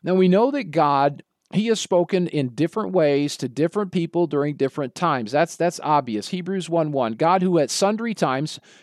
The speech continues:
and in diverse manners spake in time past unto the fathers by the prophets," and he goes on and explains the different ways that God speaks to man. Okay, I get it. Scripture is the final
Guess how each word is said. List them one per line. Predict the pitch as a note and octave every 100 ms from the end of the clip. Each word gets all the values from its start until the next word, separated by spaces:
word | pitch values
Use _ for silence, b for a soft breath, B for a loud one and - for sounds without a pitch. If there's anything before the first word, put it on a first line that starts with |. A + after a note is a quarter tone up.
| b
and | - D#3
in | C#3
diverse | D3+ F3+ G3 G3+ -
manners | D3+ C3 C3 B2 -
spake | - - F3 F3
in |
time | D#3 D#3 D3+
past | - E3+ E3
unto | D#3+ D3+
the |
fathers | C#3 E3 E3 E3+
by | - D3+
the |
prophets," | - D#3+ D3+ D3+ -
and | C#3
he | D3
goes | D3+ D3 D#3
on | C#3+
and | C#3+
explains | C3 - D3 D3+ D3
the | C#3+
different | C#3 D3 C#3+
ways | C#3+ D#3+ D#3 C#3
that |
God | C3+ D3 D3
speaks | - C#3 C3
to | -
man. | C#3 A2+ G#2+
Okay, | D#3+ F3+ D3+
I | D3 D#3
get | C#3+ D#3
it. | A2+ - b b b b b
Scripture | - - - G3 C#4 - - - D#3 C#3+ A#2+ _ _ _ _ _ _ _
is | - G3 C#3+
the | D3+
final | - F3 F3+ G3 G#3+ A#3 A#3